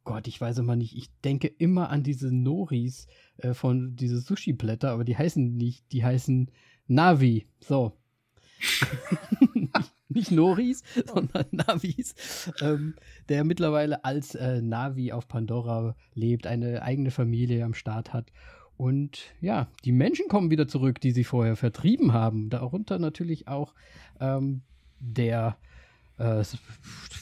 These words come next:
Chief-Soldat, ähm, weiß ich jetzt leider nicht, wie er <laughs> hieß, der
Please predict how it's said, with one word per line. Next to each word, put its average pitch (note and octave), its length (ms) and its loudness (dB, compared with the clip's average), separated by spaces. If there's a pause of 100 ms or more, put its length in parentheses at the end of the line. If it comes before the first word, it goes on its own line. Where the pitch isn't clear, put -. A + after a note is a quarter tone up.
(420)
Chief-Soldat, E3 1700 0
ähm, C3 560 0
weiß B2+ 180 0
ich C#3+ 60 0
jetzt C3 140 -2
leider C3 240 0
nicht, C3 240 -2
wie C#3 300 -4
er F3+ 240 0
<laughs> C#3 100 -8
hieß, - 600 -4 (520)
der C#3 580 -2